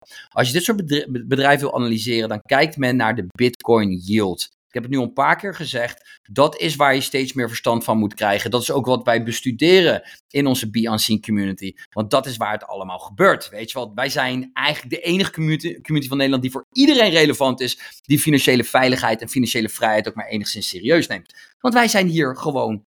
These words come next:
kort op de bal en hebben de juiste expertises in huis om hier gewoon dagelijks, wekelijks met elkaar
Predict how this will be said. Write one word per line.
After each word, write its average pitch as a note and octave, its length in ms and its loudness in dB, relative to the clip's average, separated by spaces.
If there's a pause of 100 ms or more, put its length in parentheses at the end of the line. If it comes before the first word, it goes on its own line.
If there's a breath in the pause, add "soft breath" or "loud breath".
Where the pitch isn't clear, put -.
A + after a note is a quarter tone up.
kort G3 200 6
op B2+ 100 -2
de B2 120 -4
bal E3+ 360 2 (120)
en - 140 0
hebben E3 180 4
de D#3+ 60 4
juiste C#3 440 0
expertises C3 640 -2
in A#2 80 -4
huis G#2+ 300 -2
om G#2+ 100 0
hier G2 380 -4
gewoon E2+ 320 -10
dagelijks, A2+ 580 -2
wekelijks A2 380 -2
met A#2 160 -4
elkaar G2 580 -4